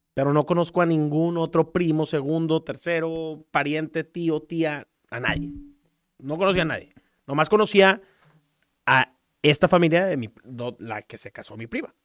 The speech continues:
¿ah? Entonces yo voy a la boda. Esta, la verdad que sí está, no, no que, o sea, me la pasé increíble, súper padre, pero la verdad que yo tenía muchas ganas también de ir a la boda de Piedras, ¿verdad? Porque la boda de Piedras fue en viernes, la boda de mi prima fue en sábado, entonces yo me iba a aventar un,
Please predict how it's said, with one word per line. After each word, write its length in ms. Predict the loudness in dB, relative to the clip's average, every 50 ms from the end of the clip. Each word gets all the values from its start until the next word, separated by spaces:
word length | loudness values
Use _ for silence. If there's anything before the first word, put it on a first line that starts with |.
| _ -18
¿ah? 160 | -16 -16 -16 _ _ _ _ _ _ _ _ _ _ _ _ _ _ _ _ _ _ _
Entonces 300 | -14 -8 -6 -2 -2 2
yo 140 | 6 6 8
voy 100 | 8 10
a 60 | 8
la 100 | 8 8
boda. 420 | 8 8 8 8 6 6 4 2 -4 _ _ _ _ _ _ _ _ _ _ _ _ _ _ _ _ _
Esta, 280 | -6 -6 -4 -2 -2 -2
la 80 | 0
verdad 140 | 0 -2 -4
que 80 | -4 -6
sí 100 | -6 -4
está, 200 | 0 2 2 2
no, 320 | 2 0 0 0 0 0 0
no 160 | 0 -2 -2 -2
que, 320 | -2 -2 -2 -2 -4 -6 -6
o 80 | -10 -10
sea, 140 | -8 -8 -10
me 100 | -10 -10
la 140 | -14 -14 -18
pasé 240 | -18 -16 -14 -12
increíble, 520 | -12 -10 -8 -8 -6 -6 -4 -4 -6 -8 -8
súper 360 | -10 -12 -12 -12 -12 -14 -14
padre, 320 | _ -6 -6 -4 -4 -6 -6
pero 240 | -4 -2 0 0 0
la 120 | 0 0
verdad 160 | -2 -2 -2 -4
que 120 | -4 -2 -2
yo 100 | -2 -2
tenía 220 | -2 -2 -2 -2
muchas 260 | -4 -4 -6 -6 -8
ganas 200 | -6 -6 -6 -6
también 260 | -6 -6 -6 -6 -6 -6
de 80 | -8
ir 120 | -8 -8 -8
a 40 | -10
la 200 | -10 -10 -10 -12
boda 240 | -12 -12 -12 -12 -12
de 120 | -12 -12
Piedras, 400 | -10 -8 -8 -8 -8 -10 -14 -20 -20
¿verdad? 200 | -20 -18 -18 -16
Porque 200 | -16 -12 -8 -4
la 80 | -2 0
boda 160 | 2 4 4
de 80 | 2 2
Piedras 320 | 4 4 6 6 6 4
fue 100 | 2 0
en 420 | 0 0 0 -2 -2 -4 -8 -8 -2
viernes, 600 | 2 4 4 4 4 2 -2 -2 -6 -10 -14 -16 _ _ _ _ _ _ _ -12
la 80 | -8
boda 140 | -4 -4 -2
de 60 | -2
mi 100 | -2 -4
prima 220 | -4 -4 -6 -6 -4
fue 120 | -6 -6
en 60 | -6
sábado, 300 | -4 -2 -2 0 0 0 -2
entonces 200 | -2 -4 -2 0
yo 80 | 0 0
me 100 | 2 2
iba 80 | 4
a 40 | 4
aventar 400 | 2 2 0 -2 0 2 2 2
un, 460 | 2 2 0 0 -2 -2 -4 -8 _